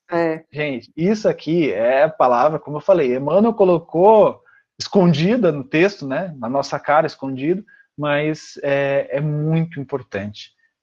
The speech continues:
Speaker 2: pros próximos capítulos, pra, pra, pras próximas narrações da vivência destes,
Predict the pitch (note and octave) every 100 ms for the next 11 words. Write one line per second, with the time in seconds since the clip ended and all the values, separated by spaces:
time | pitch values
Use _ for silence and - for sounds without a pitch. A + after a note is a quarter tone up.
0 | _ _ _ - C#3+ - C#3 C#3+ D3 C#3
1 | - B2+ - B2 B2 B2 A2+ _ A#2 A#2
2 | A#2 A2+ A2 B2 A#2 A#2 - A#2 A2+ -
3 | C#3 D3 - C3+ B2+ B2+ C3+ C3+ - C#3
4 | C#3 B2+ C#3 D#3 C#3 B2 B2 - - _
5 | _ _ _ A#2+ A#2+ - - B2 B2 -
6 | - -